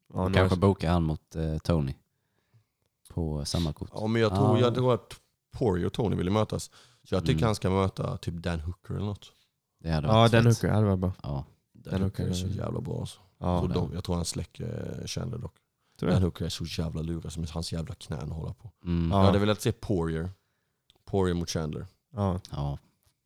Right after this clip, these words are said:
Speaker 3: Eller Justin Gaethje mot Chandler. Det är en dröm.
Speaker 1: Det hade varit en bra fight.
Speaker 3: Krig. Två stockar möts.
Speaker 1: Det hade
Speaker 2: Ja.
Speaker 1: varit en riktigt bra fight.
Speaker 3: Nej, men då har vi tagit det också.
Speaker 1: Ja.
Speaker 3: <laughs>
Speaker 1: Nej, men
Speaker 3: Men
Speaker 1: det
Speaker 3: jättekul att vara här igen faktiskt. Det var
Speaker 2: Ja.
Speaker 3: jättekul.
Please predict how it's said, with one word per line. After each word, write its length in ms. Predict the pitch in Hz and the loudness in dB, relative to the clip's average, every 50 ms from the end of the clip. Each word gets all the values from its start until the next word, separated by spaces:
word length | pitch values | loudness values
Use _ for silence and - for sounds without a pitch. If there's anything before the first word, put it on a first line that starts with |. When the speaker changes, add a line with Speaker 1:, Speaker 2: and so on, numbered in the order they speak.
| _ _ _ _ _ _ _ - - | _ _ _ _ _ _ _ -6 -2
Speaker 3:
Eller 180 | 101 104 101 98 | 0 2 2 2
Justin 360 | 98 90 - - 98 95 90 | 2 0 -2 -2 -2 -2 -2
Gaethje 360 | 76 82 92 90 - - 95 | 0 -2 -2 -2 -2 -4 -4
mot 100 | 87 85 - | -4 -4 -4
Chandler. 260 | - 80 62 53 57 | -4 -6 -6 -8 -10
Det 160 | 80 - 87 82 | -10 -8 -8 -6
är 40 | 78 | -6
en 80 | 80 | -6
dröm. 240 | 82 - - - - - _ _ _ | -8 -10 -12 -14 -16 -18 _ _ _
Speaker 1:
Det 100 | - 104 | -2 0
hade 120 | 101 95 104 | 2 2 0
varit 160 | 104 - - | -2 -4 -4
en 40 | 95 | -4
bra 60 | 95 107 | -4 -4
fight. 240 | - - 104 95 | -6 -8 -10 -8
Speaker 3:
Krig. 360 | - 101 90 82 80 95 95 - _ _ _ _ _ - - _ _ - | -6 -6 -6 -6 -6 -8 -14 -14 _ _ _ _ _ -20 -20 _ _ -10
Två 120 | - 98 90 | -8 -6 -6
stockar 420 | - - - 87 - _ - 78 82 | -6 -8 -10 -12 -14 _ -20 -18 -14
möts. 260 | 85 85 - - - _ _ _ _ _ | -14 -14 -14 -16 -18 _ _ _ _ _
Speaker 1:
Det 60 | - | -2
hade 120 | - 98 92 | 2 2 4
Speaker 2:
Ja. 60 | 107 | 4
Speaker 1:
varit 160 | 117 92 - | 2 2 0
en 80 | 95 95 | 0 0
riktigt 260 | 92 92 98 92 90 | 0 -2 -2 -4 -2
bra 120 | 98 95 95 | -2 -2 -2
fight. 320 | - 95 98 104 - - _ _ _ - - - - - - _ _ | -2 -2 -2 -2 -4 -8 _ _ _ -20 -20 -18 -18 -20 -20 _ _
Speaker 3:
Nej, 180 | - 113 117 120 | -4 -2 0 0
men 60 | 120 | 0
då 60 | 113 | 0
har 40 | 113 | -2
vi 60 | 117 | -2
tagit 180 | 117 131 113 98 | -2 -4 -4 -2
det 100 | 101 95 | -2 -2
också. 200 | 92 90 - - - | -2 -4 -6 -12 -16
Speaker 1:
Ja. 100 | - 90 92 _ _ - | -16 -16 -18 _ _ -8
Speaker 3:
<laughs> 220 | 104 101 104 107 107 - - - - 110 - | -6 -4 -4 -4 -6 -6 -2 0 0 2 6
Speaker 1:
Nej, 100 | 117 117 | 8 10
men 0 | |
Speaker 3:
Men 300 | 117 117 113 110 - - | 12 12 12 12 10 6
Speaker 1:
det 120 | - - - | 2 -2 -2
Speaker 3:
jättekul 500 | 123 135 143 135 - 117 - 110 104 101 | -2 -4 -4 -4 -4 -6 -4 -2 -2 -2
att 40 | 104 | 0
vara 80 | 104 | 0
här 100 | 107 92 90 | 0 0 -2
igen 120 | 90 87 | -4 -6
faktiskt. 300 | - 90 87 - - - - - - | -8 -10 -12 -12 -14 -16 -16 -16 -14
Det 60 | 92 90 | -10 -6
var 80 | 90 | -2
Speaker 2:
Ja. 160 | 92 92 82 | 0 2 2
Speaker 3:
jättekul. 300 | 80 78 - - - - | 2 0 -2 -8 -14 -14